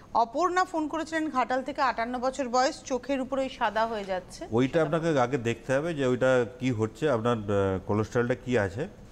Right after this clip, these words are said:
Speaker 2: cholesterol যদি থাকে, তখন আপনি ওই কোলেস্টেরলের এ করতে পারেন। আমাদের যেটা, আহ,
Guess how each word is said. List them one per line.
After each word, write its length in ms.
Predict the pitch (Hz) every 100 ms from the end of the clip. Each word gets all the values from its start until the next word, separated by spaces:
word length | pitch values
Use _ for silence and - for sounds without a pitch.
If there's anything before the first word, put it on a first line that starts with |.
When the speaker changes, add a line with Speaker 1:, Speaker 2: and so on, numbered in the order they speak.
| - - - -
Speaker 2:
cholesterol 380 | 101 104 120
যদি 120 | 120 127
থাকে, 360 | 101 98 131
তখন 260 | 113 98 110
আপনি 200 | 107 113
ওই 60 |
কোলেস্টেরলের 480 | 110 98 92 107 113
এ 60 | 101
করতে 320 | 113 104 123
পারেন। 240 | 123 87
আমাদের 380 | 104 101 104 113
যেটা, 340 | 110 113 117 110
আহ, 140 | 98